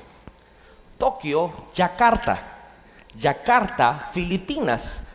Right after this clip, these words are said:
Filipinas, Sydney, Sydney, Auckland.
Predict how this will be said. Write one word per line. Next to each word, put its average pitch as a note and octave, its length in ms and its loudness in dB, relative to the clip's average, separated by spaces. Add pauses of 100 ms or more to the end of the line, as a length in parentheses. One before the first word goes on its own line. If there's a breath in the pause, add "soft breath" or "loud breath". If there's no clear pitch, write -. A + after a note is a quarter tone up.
(280 loud breath)
Filipinas, F3+ 1040 0
Sydney, A3 840 -2 (180)
Sydney, G3 920 -2
Auckland. A#2 480 -2